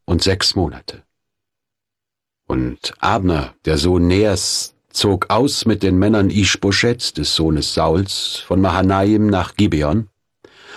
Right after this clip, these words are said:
Und Joab, der Sohn des Seruja, zog aus mit den Männern Davids. Und sie stießen aufeinander am Teich von Gibeon und lagerten sich, die einen auf dieser Seite des Teiches, die anderen auf jener.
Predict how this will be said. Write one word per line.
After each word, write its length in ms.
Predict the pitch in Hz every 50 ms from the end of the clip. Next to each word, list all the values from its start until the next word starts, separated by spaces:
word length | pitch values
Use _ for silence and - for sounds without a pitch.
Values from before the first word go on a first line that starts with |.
| - - -
Und 220 | - 87 92 87
Joab, 580 | 117 147 156 151 113 80 78 - - - - -
der 140 | - 95 92
Sohn 280 | 80 98 98 104 101 95
des 200 | 101 95 95 -
Seruja, 580 | 107 104 98 107 131 131 110 90 85 98 107 101 - - _ -
zog 280 | - - 120 117 -
aus 300 | - 98 117 120 - -
mit 180 | 117 113 104 113
den 120 | 113 104
Männern 300 | 101 101 107 107 104 104
Davids. 720 | 95 101 95 85 76 - - - - - - - - - - _ _ _ _
Und 220 | - - 62 69 71
sie 180 | - - 87
stießen 460 | 80 - - 110 117 120 107 - 113 110
aufeinander 640 | 98 104 98 107 104 101 107 113 113 110 117 120
am 240 | 104 101 98 98 95
Teich 320 | - 101 101 107 107 101 -
von 240 | - 110 110 107
Gibeon 540 | 95 120 120 104 101 92 82 78 73 71 64
und 180 | 62 71 73 -
lagerten 540 | 85 87 95 98 92 92 90 92 - 95 90
sich, 300 | - - 76 65 - -
die 140 | - 90
einen 360 | 76 85 98 107 110 107 101 90
auf 160 | 90 85 -
dieser 380 | - 110 117 117 104 117 113
Seite 360 | 104 98 101 101 104 - 107 101
des 220 | - 101 95 -
Teiches, 400 | - 104 104 104 98 101 95 95
die 120 | - 110
anderen 380 | - - 90 92 87 92 92 87
auf 180 | 85 95 - -
jener. 380 | 90 92 76 67 67 - -